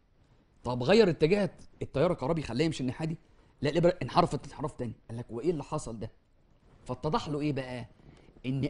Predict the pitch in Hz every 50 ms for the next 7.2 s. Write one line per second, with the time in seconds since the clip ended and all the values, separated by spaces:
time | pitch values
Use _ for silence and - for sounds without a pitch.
0 | - - 226 254 233 196 180 175 160 156 - 151 151 151 151 160 185 202 202 190
1 | 175 160 135 - - 139 117 113 139 170 175 147 120 - - - - 110 127 -
2 | 202 202 - - 151 - - 196 220 220 - - - - - - 285 302 262 247
3 | - 233 247 277 - - 190 214 202 165 202 247 240 - 175 - 226 247 262 -
4 | - - - - - - - - - - - - - 110 127 143 135 131 131 143
5 | 185 214 214 180 151 147 - - - - - - - 139 135 135 135 160 202 220
6 | 185 - - 113 120 127 131 151 175 196 190 180 147 139 123 120 120 113 - -
7 | 104 98 - -